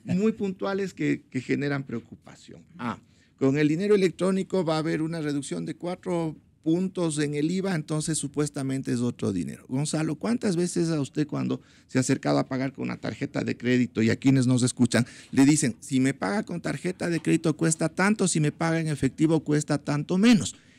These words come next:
Exactamente el mismo problema. ¿Por qué? En cambio, con la tarjeta de crédito el establecimiento está trasladándole la comisión que le cobra a la entidad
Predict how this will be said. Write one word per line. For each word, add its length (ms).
Exactamente 920
el 80
mismo 280
problema. 600
¿Por 180
qué? 140
En 400
cambio, 260
con 140
la 80
tarjeta 500
de 140
crédito 420
el 60
establecimiento 680
está 200
trasladándole 680
la 160
comisión 580
que 140
le 140
cobra 300
a 40
la 100
entidad 420